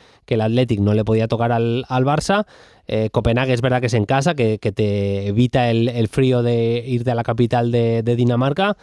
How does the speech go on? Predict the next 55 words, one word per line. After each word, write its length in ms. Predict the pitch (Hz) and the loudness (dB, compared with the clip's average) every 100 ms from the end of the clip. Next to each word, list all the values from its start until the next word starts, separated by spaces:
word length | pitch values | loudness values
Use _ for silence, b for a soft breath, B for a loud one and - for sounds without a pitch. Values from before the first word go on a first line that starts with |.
| b b b b | b b b b
pero 200 | - 110 | -2 -2
tampoco 340 | 104 95 120 131 | -2 -2 0 2
es 60 | |
de 80 | 131 | 2
los, 280 | 123 - - | 0 -2 -2
eh, 160 | 123 113 | 0 2
más, 280 | 123 135 | 2 2
más 160 | 131 131 | 2 0
sencillos, 480 | 135 117 135 131 123 | 0 0 2 2 2
no, 180 | 120 117 | -2 2
no 140 | 139 | 2
es, 180 | 135 - _ | 2 -4 _
para 200 | - 113 | -8 -6
que 100 | 107 | -2
nos 180 | 110 107 | 0 0
entendamos 480 | 113 104 110 135 139 | 0 0 0 2 0
y 60 | 131 | 0
con 140 | 117 | 0
todo 100 | 127 | 2
el 60 | 123 | -2
respeto, 300 | 110 131 113 | -2 0 0
no 80 | |
es 60 | 113 | 2
un 120 | 123 | 2
Pafos, 460 | 117 135 170 208 - b b b b b | 0 -2 0 -2 -4 b b b b b
así 320 | 107 - 135 | -6 -2 -2
que, 480 | - 127 117 107 104 | 2 2 2 2 2
que 100 | - | 2
bueno, 280 | 104 185 160 | 2 2 0
que, 200 | 120 107 | -2 -2
que 120 | 117 | -2
vamos 240 | 110 139 | -2 0
a, 320 | 175 156 147 - b b b - - | 0 2 0 -4 b b b -16 -10
vamos 320 | 135 120 190 | -2 2 2
a 80 | 185 | 2
verlo. 320 | 127 170 170 | 2 2 2
Yo, 180 | 120 135 | 2 0
yo 220 | 139 139 | 0 0
creo 160 | 160 185 | 0 0
que 60 | 170 | 0
en 60 | |
los 120 | 160 | 0
otros 180 | 165 175 | 0 -2
partidos 320 | 165 147 175 | -2 0 0
sí 60 | 185 | 0
que 80 | 160 | -4
está 180 | - 156 | 0 0
obligado 340 | 160 160 156 | 0 0 0
el, 360 | 151 151 151 143 | 0 0 -2 -2
el 160 | 143 | -2
Barça 200 | 143 156 | -2 -2
a 20 | 190 | 0
hacer 240 | 165 151 | 0 -2
caja 340 | 151 139 156 | -2 -2 -2
rápido, 520 | 131 135 147 170 190 | 0 -2 0 0 0